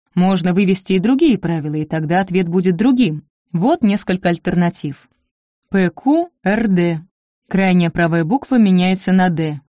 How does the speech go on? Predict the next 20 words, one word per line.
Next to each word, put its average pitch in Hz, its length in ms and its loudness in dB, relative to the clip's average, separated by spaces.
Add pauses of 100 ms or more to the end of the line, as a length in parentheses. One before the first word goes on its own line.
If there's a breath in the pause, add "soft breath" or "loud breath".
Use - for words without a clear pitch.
(420)
П 170 220 -2
Q 262 320 0
R 185 180 0
S. 165 380 -6 (280)
Все 330 520 -2
«Ц» 196 420 -2
меняются 175 540 0
на 247 160 4
«Д». 156 320 -4 (480)
В 170 440 -2
П 180 200 0
Q 180 260 -2
R 170 180 -2
S 262 280 -2
нет 247 320 2
«Ц», 139 380 -8
поэтому 170 420 0
ничего 180 340 -2
не 269 140 4
меняется. 151 640 -4